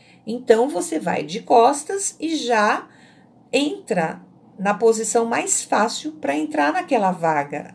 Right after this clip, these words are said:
da, da cadeira de rodas no ônibus. Pra sair, é o contrário, né? Você vai de frente na plataforma, porque assim já tá de frente pra calçada.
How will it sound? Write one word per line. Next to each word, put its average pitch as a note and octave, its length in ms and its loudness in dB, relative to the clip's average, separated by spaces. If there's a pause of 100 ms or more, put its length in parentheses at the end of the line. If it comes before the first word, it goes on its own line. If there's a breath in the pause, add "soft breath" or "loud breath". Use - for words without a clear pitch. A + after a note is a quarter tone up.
(160)
da, D#3+ 320 -2
da D3 500 -2
cadeira D3 340 -2
de D3+ 120 -8
rodas C#3+ 520 -4 (360 loud breath)
no E3 180 -4
ônibus. - 640 -8 (920 loud breath)
Pra G#4 140 4
sair, B3 640 2 (100)
é B3 80 8
o D4 80 6
contrário, D4 640 2
né? G3+ 180 0
Você G#3 460 2
vai F#3+ 260 6
de G#3 140 -2
frente G3 640 -2
na E3 140 -4
plataforma, E3+ 760 -2 (340 loud breath)
porque C4 320 -2
assim C4+ 360 2
já D#4+ 160 -2
tá D4+ 180 2
de C#4 140 -8
frente B3 640 -4
pra C#4 420 -2 (240)
calçada. A#3 640 -2